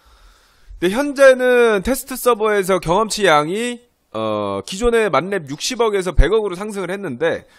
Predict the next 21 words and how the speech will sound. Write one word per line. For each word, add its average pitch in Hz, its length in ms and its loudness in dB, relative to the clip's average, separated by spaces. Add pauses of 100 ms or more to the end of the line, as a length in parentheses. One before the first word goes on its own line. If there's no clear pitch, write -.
(100)
그래, 214 180 4
만렙 269 760 -2
경험치 214 460 -2
양을 131 720 -6 (460)
육십억에서 247 420 -2
백억 190 340 6
올린 175 200 -6
건 170 80 -6
사실 254 300 -6
잘 170 200 -2
이해도 208 320 -4
안 117 160 -4
되지만, 120 560 -6 (760)
뭐, 202 140 2
올려야겠다, 233 720 2
테스터, 240 840 2
그, 147 120 -10
테스트 262 280 -8
서버 196 400 -2
관리자 196 320 -6
분들께서 127 880 -6